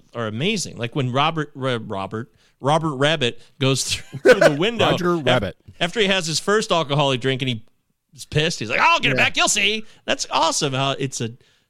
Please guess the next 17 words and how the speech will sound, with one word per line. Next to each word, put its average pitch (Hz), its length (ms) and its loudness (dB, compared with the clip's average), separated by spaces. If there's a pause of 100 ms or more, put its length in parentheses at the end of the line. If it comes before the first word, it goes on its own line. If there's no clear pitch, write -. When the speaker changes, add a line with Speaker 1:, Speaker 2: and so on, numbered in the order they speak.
(360)
Speaker 1:
a 120 40 -20
still 135 500 -4
of 113 160 -8
his 127 280 -4
body 127 340 -2
crash 127 400 -6
through 120 100 -6
the 110 80 -6
window. 110 340 -6
That's - 180 -6
awesome. 440 380 -2
It, 185 80 0
it 226 160 2
looked 302 220 0
totally 294 380 2
like 277 200 2
Speaker 2:
Yeah. 85 60 -12